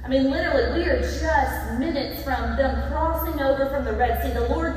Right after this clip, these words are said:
had opened the Red Sea, and they've walked over on dry land. They've been delivered from slavery, and, like, immediately, they're quick to forget God's provision.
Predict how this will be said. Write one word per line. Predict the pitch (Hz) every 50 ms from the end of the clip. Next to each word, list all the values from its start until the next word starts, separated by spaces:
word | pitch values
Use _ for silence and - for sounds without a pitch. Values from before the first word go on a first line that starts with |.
| 339 - - - 302
had | 277 - - - - - - - - - -
opened | 269 330 381 370 359 294 -
the | 330
Red | 311 311 311 269 - -
Sea, | 285 269
and | 262
they've | 226 214 208 - 220 240
walked | 285 320 330 359 - 294
over | 294 285 294 302 294
on | 285 277 262 254
dry | 254 262 254 247 240 247
land. | 247 240 226 220
They've | 220 233 - - 330 330 339
been | 349 339
delivered | 349 330 311 285 302 302 302 302 277 294 - - -
from | - 226 226
slavery, | - - - - 247 247 277 277 277 285 302 320 320 320 330 330 330 330 - - - - - 254
and, | 240 226 233 226
like, | 226 220 214 - - - - - 247 240
immediately, | 233 226 226 233 233 254 - - - - - - - - - - - - - - - - - - - - - -
they're | 208 202 - - - -
quick | 554 - - -
to | - - - -
forget | 427 214 214 - - - - - - - - - - - - -
God's | - 180 190 190 - -
provision. | - 190 185 185 175 - - - - - - - -